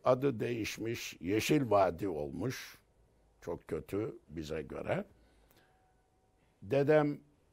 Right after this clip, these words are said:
ailem orada yerleşmiş, dedem onları bulmuş, gelmiş, hacca gitmiş, hacdan sonra, geldikten sonra da irtihal etmiş.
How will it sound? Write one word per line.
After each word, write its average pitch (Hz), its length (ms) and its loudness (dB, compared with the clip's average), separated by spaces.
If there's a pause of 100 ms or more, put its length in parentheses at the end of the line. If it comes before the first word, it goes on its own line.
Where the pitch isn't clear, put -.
(120)
ailem 147 480 4
orada 151 280 4
yerleşmiş, 151 720 2
dedem 147 340 4
onları 147 500 2
bulmuş, 160 480 2
gelmiş, 147 600 4 (580)
hacca 143 460 6
gitmiş, 151 840 0 (320)
hacdan 135 460 -2
sonra, 117 320 -4
geldikten 120 640 -4
sonra 95 400 -6
da 170 120 -4
irtihal 98 600 0
etmiş. 85 520 -8